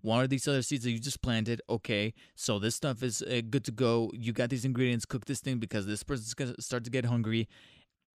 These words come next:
And before I knew it, the boat got to the destination, and it was time to pro-, progress a little bit more in the story, but I got stuff done in the meantime, and I'm like, "Wait a minute. Wait a minute. Is this what it is?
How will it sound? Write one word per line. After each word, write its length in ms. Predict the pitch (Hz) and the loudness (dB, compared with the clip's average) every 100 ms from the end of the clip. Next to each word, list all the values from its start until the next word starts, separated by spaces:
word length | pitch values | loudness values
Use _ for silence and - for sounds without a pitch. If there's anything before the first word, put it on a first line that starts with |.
| _ - | _ 0
And 200 | 143 160 | 4 4
before 360 | 143 - 190 220 | 4 0 2 4
I 120 | 202 | 6
knew 240 | 175 240 | 6 6
it, 140 | 214 147 | 4 2
the 60 | |
boat 300 | 120 151 170 | 2 4 4
got 220 | 147 135 | 4 0
to 100 | - | 2
the 140 | 135 120 | 2 2
destination, 640 | 123 110 117 143 185 135 | 2 2 2 0 2 2
and 100 | 113 | 2
it 40 | 107 | 2
was 160 | 101 | 0
time 160 | - 135 | 0 0
to 120 | 147 | 0
pro-, 220 | 113 123 | 0 0
progress 540 | 120 - - 113 135 - | 0 -4 -4 2 2 2
a 40 | |
little 160 | 135 127 | -2 0
bit 80 | 131 | 0
more 140 | 135 | 0
in 80 | 123 | 0
the 60 | |
story, 340 | 107 - 196 175 | -2 -2 0 0
but 180 | 139 139 | 0 -2
I 60 | |
got 220 | 127 143 | -2 -2
stuff 240 | - 156 123 | -2 -4 -2
done 140 | 139 | 2
in 100 | 131 | 2
the 80 | 120 | 2
meantime, 480 | 107 214 190 147 143 | 2 0 0 0 2
and 80 | 135 | 2
I'm 100 | 131 | 2
like, 140 | 123 | 0
"Wait 220 | 175 247 | 0 0
a 40 | 123 | 0
minute. 360 | 107 95 - - _ _ _ _ _ _ _ _ | 0 -4 -8 -20 _ _ _ _ _ _ _ _
Wait 200 | 403 156 | 0 4
a 20 | |
minute. 380 | 147 131 101 - _ _ _ _ _ _ _ _ _ | 6 4 0 -8 _ _ _ _ _ _ _ _ _
Is 180 | 160 147 | 0 2
this 240 | 170 240 - | 2 2 4
what 160 | 285 | 6
it 140 | 214 160 | 8 6
is? 420 | 285 359 - | 4 2 -2